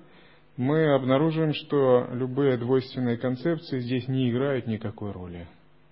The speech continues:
Что играет роль только углубление и прояснение этого состояния. Опять же, я говорю про воззрение, не про поведение.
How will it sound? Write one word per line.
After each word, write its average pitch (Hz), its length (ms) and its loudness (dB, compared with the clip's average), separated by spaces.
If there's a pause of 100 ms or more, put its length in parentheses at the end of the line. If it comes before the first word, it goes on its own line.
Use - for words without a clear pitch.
(1300)
Что 123 580 0
играет 135 560 4
роль 160 240 2
только 139 420 2
углубление 139 760 2
и - 20 0
прояснение 131 760 -2
этого 104 260 -8
состояния. 95 720 -10
Опять 120 320 2
же, 107 140 -2
я 117 160 2
говорю 113 320 -2
про 107 220 -6
воззрение, 90 800 -10
не 120 220 -4
про 120 180 -10
поведение. 98 760 -10